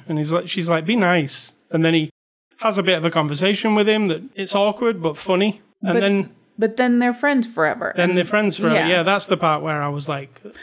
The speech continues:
Speaker 2: But
Speaker 1: not
Speaker 2: we
Speaker 1: really."
Speaker 2: don't get a lot of their friendship, except that the friend does come visit a lot, because if we think about the time span, it's like a ten-year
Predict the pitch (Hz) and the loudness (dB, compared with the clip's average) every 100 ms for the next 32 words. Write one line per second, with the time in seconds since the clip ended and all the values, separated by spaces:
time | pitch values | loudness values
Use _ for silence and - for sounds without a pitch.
0 | - 196 233 240 262 320 285 226 277 277 | -8 -2 0 2 2 2 0 -2 0 0
1 | 254 254 262 277 262 - 226 202 214 208 | 2 2 2 0 -2 -2 -2 0 0 0
2 | 254 247 190 - 202 - - 185 - 208 | 0 0 0 -2 -8 -6 -6 -4 0 -2
3 | - - 196 208 202 202 220 220 233 226 | -2 -4 -2 0 -2 0 0 2 2 0
4 | 233 208 160 185 254 285 277 269 - 214 | 2 0 2 0 2 2 2 2 0 -4
5 | 220 208 196 196 233 262 233 226 214 208 | 0 0 0 0 0 2 2 2 0 -2
6 | 185 226 214 208 185 175 - 185 185 185 | -4 0 0 -2 -4 -4 -4 -4 -4 -2
7 | 226 220 214 196 196 | 2 2 0 -2 -2